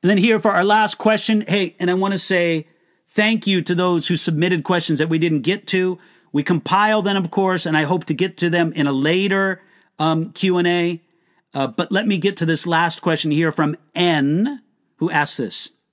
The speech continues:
"How do we know whether to continue praying for something versus leaving it up to God by trusting him to handle it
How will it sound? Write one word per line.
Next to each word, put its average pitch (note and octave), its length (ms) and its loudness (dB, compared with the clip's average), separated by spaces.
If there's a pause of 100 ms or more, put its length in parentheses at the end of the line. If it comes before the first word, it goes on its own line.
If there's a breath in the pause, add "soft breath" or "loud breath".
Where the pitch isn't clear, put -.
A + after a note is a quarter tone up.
(540 soft breath)
"How D#4 180 -2
do F#4 80 -4
we C#4+ 140 2
know E3 560 2
whether F3+ 240 2
to D#3 100 0
continue F#3+ 480 -2
praying G#3+ 460 -2
for F#3+ 120 -2
something C#3+ 480 -2
versus D3 280 -2
leaving G#3 380 0
it F#3+ 40 0
up F3+ 100 -4
to F3 60 -6
God D3+ 340 0
by C#3 140 -2
trusting F#3+ 600 -4
him D3+ 320 0
to D3 160 -4
handle G#3 680 -2
it A2 240 -8